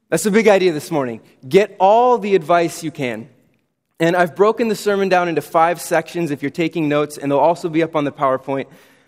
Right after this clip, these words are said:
uh, with the accompanying verses. So first, we're going to see the wisdom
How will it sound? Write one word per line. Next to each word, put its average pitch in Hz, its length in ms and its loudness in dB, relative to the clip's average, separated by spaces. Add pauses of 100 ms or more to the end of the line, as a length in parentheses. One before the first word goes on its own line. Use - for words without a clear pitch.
(120)
uh, 135 180 2
with 139 120 -6
the 160 80 0
accompanying 151 560 -2
verses. 127 460 -4
So 143 360 0 (260)
first, 220 420 2
we're 214 120 2
going 196 260 2
to 185 80 -6
see 190 240 -6
the 151 100 0
wisdom 170 680 -2